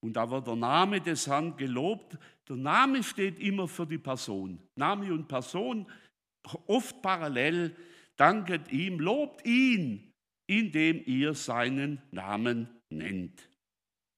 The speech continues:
Schlussstrophe beginnt mit einem Denn.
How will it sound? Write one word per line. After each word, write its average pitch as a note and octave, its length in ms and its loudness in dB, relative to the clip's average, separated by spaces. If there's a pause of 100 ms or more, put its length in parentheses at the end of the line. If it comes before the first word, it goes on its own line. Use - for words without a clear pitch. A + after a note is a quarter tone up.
(3500)
Schlussstrophe C3+ 960 0 (2500)
beginnt G3+ 540 0
mit G#3 380 -2
einem D#3+ 680 4 (500)
Denn. C3+ 380 4